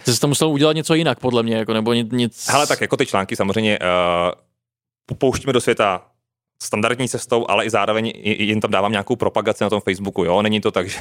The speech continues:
Speaker 1: Ale i tak vlastně
Speaker 2: i,
Speaker 1: je
Speaker 2: i
Speaker 1: to
Speaker 2: tak
Speaker 1: úspěch,
Speaker 2: jako,
Speaker 1: že jo?
Speaker 2: jo, normálně prostě někdo si to přečte, vidí to tam a, a fakt zvedne ten telefon a zavolá mi, no, což
Speaker 1: Hmm.
Speaker 2: ano, je to, je to sen každého finančního poradce, ano.
Speaker 1: <laughs> Eh, no, ono to samozřejmě není jakoby to jediný, co děláš. Já vím, že v tom onlineu jsi hodně aktivní, že jsi to na tom svým způsobem i postavil,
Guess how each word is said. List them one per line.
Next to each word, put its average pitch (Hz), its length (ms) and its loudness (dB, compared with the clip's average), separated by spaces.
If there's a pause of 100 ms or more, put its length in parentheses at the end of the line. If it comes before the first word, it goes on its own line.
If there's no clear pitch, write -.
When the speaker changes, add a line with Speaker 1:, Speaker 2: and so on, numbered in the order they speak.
Speaker 1:
Ale 156 160 2
i 170 60 0
tak 240 280 0
vlastně 185 280 0
Speaker 2:
i, - 20 4
Speaker 1:
je 139 40 4
Speaker 2:
i - 20 4
Speaker 1:
to 127 60 2
Speaker 2:
tak 127 80 4
Speaker 1:
úspěch, 131 160 0
Speaker 2:
jako, 117 100 2
Speaker 1:
že 117 60 2
jo? 113 60 4
Speaker 2:
jo, 170 120 4
normálně 180 220 0
prostě 156 240 -6
někdo 156 180 -2
si 165 60 -6
to 156 100 -2
přečte, 156 420 0
vidí 143 200 -6
to 147 60 -2
tam 151 280 -2
a, 135 360 2
a 123 80 -4
fakt 131 160 -2
zvedne 143 200 0
ten 156 140 0
telefon 147 280 0
a 156 40 0
zavolá 170 280 0
mi, 127 100 -2
no, 107 100 -2
což - 260 -12
Speaker 1:
Hmm. 131 100 4
Speaker 2:
ano, 147 120 2
je 117 80 2
to, 131 140 -2
je 123 100 2
to 151 80 0
sen 147 160 -2
každého 143 240 2
finančního 151 360 0
poradce, 147 340 2
ano. 110 300 2
Speaker 1:
<laughs> 190 60 4 (320)
Eh, 143 400 0
no, 160 140 0
ono 165 260 0
to 185 100 -2
samozřejmě 190 400 2
není 170 380 2
jakoby 160 240 2
to 196 80 4
jediný, 139 400 4
co - 120 0
děláš. 127 360 2
Já 131 80 2
vím, 131 100 -2
že 135 80 0
v 127 40 -2
tom 135 140 0
onlineu 127 240 2
jsi 131 180 2
hodně 110 280 0
aktivní, 131 480 2
že 117 100 0
jsi 123 180 -2
to 131 120 0
na 117 80 2
tom 131 160 0 (280)
svým 151 220 2
způsobem 143 440 0
i 147 40 4
postavil, 120 520 0